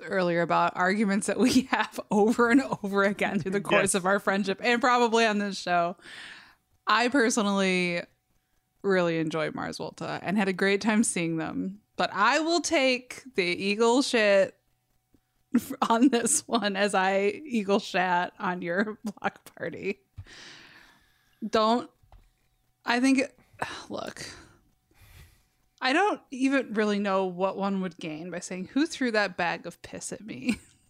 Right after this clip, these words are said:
Speaker 2: It's the moment you are hit with a bag of piss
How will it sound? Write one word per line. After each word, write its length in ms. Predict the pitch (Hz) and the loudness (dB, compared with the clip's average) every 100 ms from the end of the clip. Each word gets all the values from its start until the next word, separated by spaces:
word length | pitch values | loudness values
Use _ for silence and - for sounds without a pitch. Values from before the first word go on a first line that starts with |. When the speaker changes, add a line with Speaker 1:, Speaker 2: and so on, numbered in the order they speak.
| _ _ - - _ 622 587 _ _ _ _ - - | _ _ -20 -20 _ _ -20 _ _ _ _ -20 -6
Speaker 2:
It's 220 | 214 - - 302 185 349 | -6 -4 -4 -2 -2 -2
the 120 | - | 0
moment 520 | 190 202 262 359 381 214 | 2 4 2 2 -6 -6
you 200 | 202 208 | -4 -4
are 140 | 190 | -4
hit 440 | 160 190 151 127 _ _ _ _ _ - | -4 -2 -2 -4 _ _ _ _ _ -2
with 140 | 147 | 0
a 40 | 135 | 2
bag 300 | 151 175 160 | 4 4 2
of 100 | - | 0
piss 480 | 180 254 - - | 2 0 -2 -10